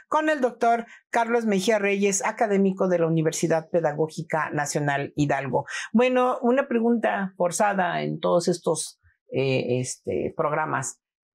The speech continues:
¿Ustedes han logrado parar el parque con ayuda de las remesas que mandan la gente de los Estados Unidos?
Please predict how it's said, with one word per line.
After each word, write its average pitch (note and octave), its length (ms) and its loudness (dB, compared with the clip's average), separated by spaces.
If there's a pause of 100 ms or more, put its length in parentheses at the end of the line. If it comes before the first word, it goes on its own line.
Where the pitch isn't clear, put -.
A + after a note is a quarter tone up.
(140)
¿Ustedes C4 800 2
han A3 220 2
logrado A#3 500 2
parar G3+ 260 0
el G3 160 -2
parque G3 480 0
con F#3 220 2
ayuda F#3+ 280 4
de F#3+ 120 4
las E3 160 2
remesas E3 1120 0
que D3+ 200 0
mandan D#3 600 0
la D#3+ 100 0
gente D#3 460 0
de D3 480 2
los D3 180 -2
Estados D#3 400 -4
Unidos? D#3 440 -2